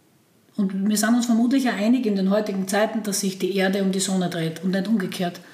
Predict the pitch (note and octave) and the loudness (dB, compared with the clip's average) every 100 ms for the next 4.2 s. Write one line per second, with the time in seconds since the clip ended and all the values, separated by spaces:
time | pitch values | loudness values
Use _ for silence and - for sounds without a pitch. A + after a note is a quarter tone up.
0 | - - - - - - B3 B3+ A#3+ A3 | -20 -20 -20 -20 -20 -2 2 2 2 2
1 | A3+ A3+ C4 - B3 C4 A#3+ A#3 A#3 A3+ | 2 2 0 2 2 2 2 2 2 0
2 | F#3 - - - - - - - - G3+ | -2 -4 -14 -20 -20 -20 -18 -14 -6 -2
3 | G3+ A3 F#3 A#3+ A#3+ G3+ F#3+ F#3+ - C#4+ | 0 0 2 2 2 0 0 -2 -2 -4
4 | C#4+ E3 | -4 -8